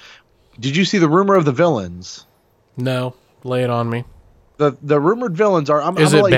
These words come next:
Speaker 1: take
Speaker 2: Bane and the
Speaker 1: I'm gonna
Speaker 2: Joker?
Speaker 1: let you take, no, I'm gonna let you take a quick guess, though, really quick, of who you think out of the, you agree with me, the pantheon of villains that Batman has is the best in comic books, yes?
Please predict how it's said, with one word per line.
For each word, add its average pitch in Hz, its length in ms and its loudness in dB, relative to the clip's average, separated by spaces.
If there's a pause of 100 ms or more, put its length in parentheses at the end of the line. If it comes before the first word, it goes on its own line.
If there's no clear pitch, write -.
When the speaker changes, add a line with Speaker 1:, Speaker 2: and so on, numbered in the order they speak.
(120)
Speaker 1:
take 143 80 -4
Speaker 2:
Bane 165 120 -8 (180)
and 123 140 -8
the 123 40 -6 (140)
Speaker 1:
I'm 131 80 0
gonna 190 60 0
Speaker 2:
Joker? 196 100 2
Speaker 1:
let 190 80 0
you 185 60 -12
take, - 260 -8
no, 139 260 0
I'm 143 100 -4
gonna 160 120 0
let 185 100 2
you 170 60 2
take 165 200 -4
a 156 60 -12
quick 165 260 -4
guess, 139 280 -4
though, 113 100 -8
really 104 220 -10
quick, 101 320 -10
of 104 160 -8
who 160 160 2
you 180 220 0
think 170 340 -2 (240)
out 165 100 0
of 156 60 -2
the, 165 300 -2 (760)
you 208 200 0
agree 156 260 2
with 139 140 0
me, 131 320 -8
the 139 320 -4
pantheon 220 500 0
of 147 100 0
villains 165 300 2
that 139 60 -8
Batman 147 340 -2
has 139 240 -4
is 127 140 -6
the 131 100 -2
best 143 300 0
in 123 80 -14
comic 113 280 -6
books, 92 260 -12
yes? 120 340 -8